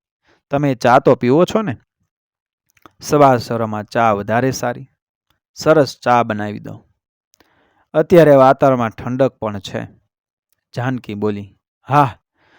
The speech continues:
પણ કેતકી કેમ દેખાતી નથી? હું એને મળવા દોડતો આવ્યો છું." મેં કહ્યું, "સાહેબ, આટલા બધા વર્ષો ધીરજ રાખી છે,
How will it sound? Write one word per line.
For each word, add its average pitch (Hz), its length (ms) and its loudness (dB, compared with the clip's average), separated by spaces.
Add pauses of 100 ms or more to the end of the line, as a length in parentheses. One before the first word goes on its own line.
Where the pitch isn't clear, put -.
(180)
પણ 170 140 2
કેતકી 165 640 -4
કેમ 202 360 0
દેખાતી 156 500 0
નથી? 104 320 -14 (260)
હું 160 100 0
એને 202 120 2
મળવા 147 540 4
દોડતો 127 560 4
આવ્યો 113 380 2
છું." - 200 -14 (560)
મેં 107 160 -14
કહ્યું, 127 480 -4 (280)
"સાહેબ, 123 400 -6 (880)
આટલા 185 400 4
બધા 160 300 6
વર્ષો 147 380 2
ધીરજ 131 380 0
રાખી 120 440 -2
છે, - 240 -18